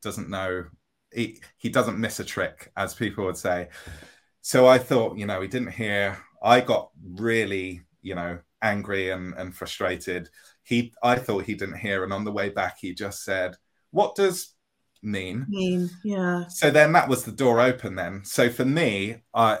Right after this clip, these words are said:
Speaker 1: that really kind of drove me towards, you know what, this is, um, this, I don't want him to face this or have, have an additional burden to tackle as he goes, as he grows up and moves into his
Speaker 2: Yeah,
Speaker 1: career.
Speaker 2: yeah.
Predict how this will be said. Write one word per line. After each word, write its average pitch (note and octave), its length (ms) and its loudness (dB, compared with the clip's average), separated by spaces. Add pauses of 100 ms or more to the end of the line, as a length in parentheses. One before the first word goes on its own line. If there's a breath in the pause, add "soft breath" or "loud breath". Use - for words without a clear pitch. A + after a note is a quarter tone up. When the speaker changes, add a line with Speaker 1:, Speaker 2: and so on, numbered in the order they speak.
Speaker 1:
that A2+ 240 2
really A#2 380 0
kind G#2+ 320 -4
of G2+ 120 -8
drove G#2+ 400 0
me F#2+ 180 -6
towards, F#2+ 600 -6
you G#2 60 -8
know A2+ 140 0
what, F#2+ 340 -2
this G#2+ 400 -4
is, F#2+ 500 -6 (420 soft breath)
um, F#2+ 540 -2 (800)
this, B2 540 -2
I A#2+ 100 8
don't A#2 220 2
want G#2 160 0
him G2+ 260 -4
to G2 120 -8
face - 640 -4 (600)
this G2+ 380 0
or G2 160 0
have, - 320 2 (600 soft breath)
have A2+ 600 6 (440)
an G#2+ 260 -2
additional A2+ 800 -2
burden F#2+ 600 0
to - 140 -12
tackle F#2+ 640 -4
as F#2 160 -4
he G2+ 140 -8
goes, G2 480 0
as F#2+ 200 -6
he G2+ 100 -8
grows F#2+ 360 -2
up - 220 -2
and F2+ 120 -6
moves F#2+ 280 -8
into F#2+ 240 -6
his F2+ 100 2
Speaker 2:
Yeah, E2+ 100 -2
Speaker 1:
career. G2 280 2
Speaker 2:
yeah. E3+ 120 0